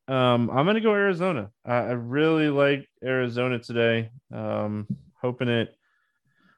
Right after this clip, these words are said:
hoping it works out overall. Um, yeah, man. So see how this slate kinda shapes up. I think there's already some, some lines that I'm looking at.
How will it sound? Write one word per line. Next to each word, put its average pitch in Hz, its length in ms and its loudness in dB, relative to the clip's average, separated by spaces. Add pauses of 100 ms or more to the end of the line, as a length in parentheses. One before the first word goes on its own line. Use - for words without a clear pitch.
(100)
hoping 220 200 6
it 208 60 8
works 208 260 6
out 190 280 8
overall. 165 680 4 (180)
Um, 117 680 2 (1080)
yeah, 131 200 -4
man. 107 420 -4 (260)
So 110 380 -10 (520)
see - 200 0
how 139 100 8
this 139 260 0
slate 131 320 2
kinda 127 240 0
shapes 123 440 -4
up. 120 360 4
I - 380 -20
think 117 220 -8
there's 117 220 0
already 117 280 4
some, 110 240 -4 (360)
some 113 220 -6
lines 113 320 4
that 110 100 -2
I'm 107 120 -2
looking 110 240 -4
at. 110 240 2